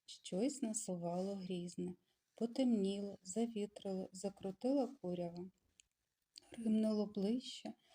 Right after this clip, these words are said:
немов звалив хтось на поміст деревину. Загуркотіло і покотилось у небі. Вітер ущух,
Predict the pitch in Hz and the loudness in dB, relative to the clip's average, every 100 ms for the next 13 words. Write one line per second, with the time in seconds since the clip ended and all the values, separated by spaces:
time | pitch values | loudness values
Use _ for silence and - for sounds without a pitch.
0 | - - - 208 214 233 233 - 202 214 | -20 -8 2 6 6 6 2 0 2 4
1 | 233 262 - - 233 233 202 190 202 196 | 4 4 0 2 2 4 0 2 0 2
2 | 233 277 - 185 214 226 214 214 190 175 | 2 2 -2 0 2 2 0 0 2 2
3 | 175 _ _ _ _ - 214 214 208 208 | 0 _ _ _ _ 2 2 4 0 -2
4 | 185 185 - 247 285 277 277 196 190 190 | -4 -4 -2 4 4 4 0 -6 -6 -6
5 | 175 170 180 202 226 220 - 190 185 175 | -6 -4 -2 0 -2 -4 -6 0 2 2
6 | 180 180 - _ - - - 196 294 294 | -2 -6 -16 _ -20 -20 -4 2 2 4
7 | 247 202 - - - 180 | 2 2 -6 -8 -6 -6